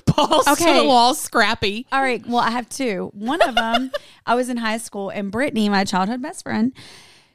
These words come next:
Speaker 2: we used to go to the beach every weekend, and she went to prom with this guy that she was dating at the time, and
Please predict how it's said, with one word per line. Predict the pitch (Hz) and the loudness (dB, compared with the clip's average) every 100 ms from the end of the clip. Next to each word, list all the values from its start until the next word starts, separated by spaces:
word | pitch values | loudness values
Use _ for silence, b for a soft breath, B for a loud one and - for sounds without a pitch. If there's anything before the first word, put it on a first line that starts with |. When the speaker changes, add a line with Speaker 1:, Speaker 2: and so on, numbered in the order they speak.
| B | B
Speaker 2:
we | 269 | -4
used | 269 | -2
to | 262 | 0
go | |
to | 254 | 0
the | |
beach | 220 220 | 0 -4
every | - 202 269 | -4 -4 -4
weekend, | 233 220 196 214 269 311 | -4 -4 -6 -4 -6 -8
and | 226 220 208 208 214 240 302 427 453 - | -6 -4 -4 -4 -6 -6 -6 -8 -12 -8
she | - - 233 | -6 -4 -4
went | 240 254 | -6 -6
to | 285 | -10
prom | - 226 196 202 214 | -4 0 0 0 -2
with | 208 - | -6 -6
this | 196 196 262 | -8 -8 -8
guy | 202 170 165 | -4 -4 -4
that | 175 | -6
she | 208 | -10
was | 190 | -8
dating | 147 | -10
at | 190 | -10
the | |
time, | 196 175 180 - | -8 -6 -6 -8
and | 202 196 196 | -8 -6 -6